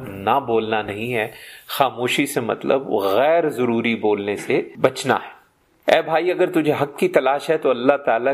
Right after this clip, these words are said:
کے حکم کے علاوہ لب مت کھول۔ اگر زندہ اور کبھی نہ مرنے والی ذات باری تعالیٰ سے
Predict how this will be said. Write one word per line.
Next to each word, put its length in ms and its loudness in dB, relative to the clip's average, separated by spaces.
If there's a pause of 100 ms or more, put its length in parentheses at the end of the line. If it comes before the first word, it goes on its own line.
کے 80 2
حکم 360 0
کے 140 2
علاوہ 340 2
لب 340 0
مت 480 -6
کھول۔ 340 -6 (600)
اگر 240 2
زندہ 400 4
اور 340 2
کبھی 300 2
نہ 240 2
مرنے 380 0
والی 520 0
ذات 400 2
باری 360 2
تعالیٰ 340 2
سے 260 0